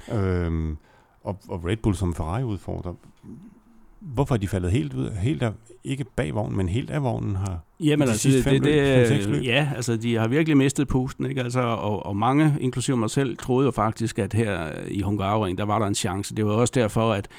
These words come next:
Speaker 2: de valgte at ofre, øh, mere eller mindre Hockenheim-løbet på Ricciardo, fordi de skulle tage nogle straffer, og så kunne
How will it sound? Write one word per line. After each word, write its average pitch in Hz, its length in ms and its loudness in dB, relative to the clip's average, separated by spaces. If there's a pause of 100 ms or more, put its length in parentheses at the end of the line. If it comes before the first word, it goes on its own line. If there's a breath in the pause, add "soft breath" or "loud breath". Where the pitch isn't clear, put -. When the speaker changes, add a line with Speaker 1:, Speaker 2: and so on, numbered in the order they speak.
(300 loud breath)
Speaker 2:
de 117 120 4
valgte 107 300 2
at 98 260 2
ofre, 107 600 0
øh, 95 440 -4
mere 110 160 -2
eller 101 120 -2
mindre 107 200 0
Hockenheim-løbet 107 720 0
på 101 160 0
Ricciardo, 101 500 -2
fordi 104 300 -4 (460 loud breath)
de 101 60 -6
skulle 117 140 -2
tage 113 140 4
nogle 117 140 6
straffer, 98 400 -2
og 95 80 0
så - 80 -6
kunne 120 120 0